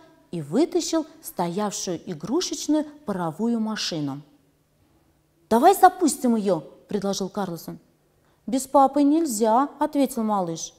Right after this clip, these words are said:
«Машину можно запускать только вместе с папой или Боссе». «С папой, с Боссе или с Карлсоном,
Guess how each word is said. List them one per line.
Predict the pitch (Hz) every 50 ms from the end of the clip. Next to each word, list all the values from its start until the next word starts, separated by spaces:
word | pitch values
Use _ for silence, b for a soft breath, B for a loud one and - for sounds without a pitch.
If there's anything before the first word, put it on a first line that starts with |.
| b b b b b b b
«Машину | 220 226 208 - - - 233 269 359 427 453 440 440
можно | 427 392 311 - 277 269
запускать | 220 - 254 - 262 240 - - 226 196 - B B B B B
только | - 262 311 330 - 359 330
вместе | 262 269 277 294 285 294 294 330 - - -
с | - - -
папой | - - 226 196 185 180 - - 311 330 - - - - -
или | 214 196 220 339
Боссе». | 403 381 - 339 302 262 - - - - 277 277 - - _ _ _ _ _ _ _ _ _ _ _ _ _ _ _ _ _ _ _ _ _
«С | - -
папой, | - - 165 185 202 240 240 240 240 240 240 240 - -
с | 175 151
Боссе | 151 165 233 277 254 240 247 - - 262 254 262 B B -
или | 285 277 294
с | 285 294 - -
Карлсоном, | - 285 370 381 339 262 233 214 - - 202 190 175 165